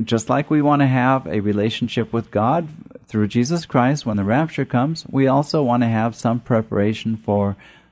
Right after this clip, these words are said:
the other things that just might happen. It just might happen. We don't know. Pr-,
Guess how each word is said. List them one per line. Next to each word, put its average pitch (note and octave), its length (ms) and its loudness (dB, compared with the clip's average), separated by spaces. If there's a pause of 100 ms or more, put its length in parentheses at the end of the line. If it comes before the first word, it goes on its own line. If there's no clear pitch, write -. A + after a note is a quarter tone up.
the A2+ 160 4
other C3+ 300 4
things C3+ 480 0
that A#2 220 -2
just C#3 340 -4 (360)
might G3 520 0
happen. B2 560 -2 (100)
It G3+ 200 -2
just G#3+ 260 -2 (300)
might D3 300 0
happen. A2+ 420 0
We G2+ 140 0
don't G2 220 -4
know. E2+ 280 -6 (800)
Pr-, A#2+ 80 -2